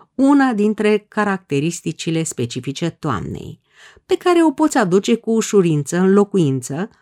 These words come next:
prin intermediul decorațiunilor. Sfeșnice, suporturi de lumânare sau vaze de culoarea cuprului, a aurului sau argintului transformă decorul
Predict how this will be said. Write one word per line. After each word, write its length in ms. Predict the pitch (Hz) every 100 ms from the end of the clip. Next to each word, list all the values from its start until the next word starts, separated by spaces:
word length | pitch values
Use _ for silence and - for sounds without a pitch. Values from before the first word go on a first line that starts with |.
| _
prin 360 | - 294 311 - _ _ _
intermediul 1000 | 254 269 240 170 170 220 226 233 233 208 _
decorațiunilor. 1160 | 202 262 254 226 202 - 131 117 - - 117 _ _ _ _ _ _ _ _ _ _ _ _ - - _
Sfeșnice, 840 | - - 226 - 208 202 208 196 - _ _ _
suporturi 640 | - 185 185 180 180 170
de 140 | 170
lumânare 600 | 170 170 170 156 180 208
sau 240 | 139 160 147
vaze 440 | 127 147 220 170
de 100 | 127
culoarea 420 | 139 143 170 170 151
cuprului, 720 | - 208 185 156 143 139 -
a 300 | 143 147 147
aurului 520 | - 214 202 160 135 135
sau 220 | - 160
argintului 680 | 139 156 226 208 185 175 - - _ _
transformă 720 | 240 233 208 - 240 196 143
decorul 760 | 135 120 - 175 180 180 175